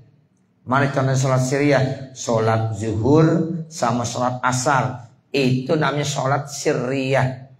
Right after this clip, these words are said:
Kenapa disebut siriyah? Kita, ya, bacanya sir. Imam baca sir, makmum baca sir. Makanya sholatnya disebut sholat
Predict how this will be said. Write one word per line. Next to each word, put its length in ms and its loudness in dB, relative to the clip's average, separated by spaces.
Kenapa 320 2
disebut 240 0
siriyah? 800 0
Kita, 480 0
ya, 400 0
bacanya 480 0
sir. 400 0
Imam 720 -2
baca 320 0
sir, 720 -2
makmum 640 -2
baca 240 -2
sir. 800 0
Makanya 400 -2
sholatnya 480 0
disebut 320 -2
sholat 640 0